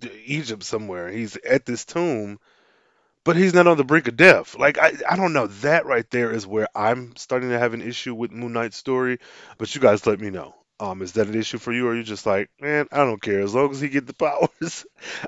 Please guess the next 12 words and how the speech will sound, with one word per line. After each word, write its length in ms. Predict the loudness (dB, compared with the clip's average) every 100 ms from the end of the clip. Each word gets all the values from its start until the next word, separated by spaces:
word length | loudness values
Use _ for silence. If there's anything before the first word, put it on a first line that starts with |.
| 6
I 100 | 8
don't 180 | 8 6
care 200 | 4 2
when 380 | 4 8 8 6
Khonshu 500 | 2 2 2 -4 -2
called 300 | 2 2 2
to 120 | -2
him." 220 | -2 -6 -10 -16 -2
But 120 | 6
let 140 | 10 8
me 100 | 8
know. 260 | 2 2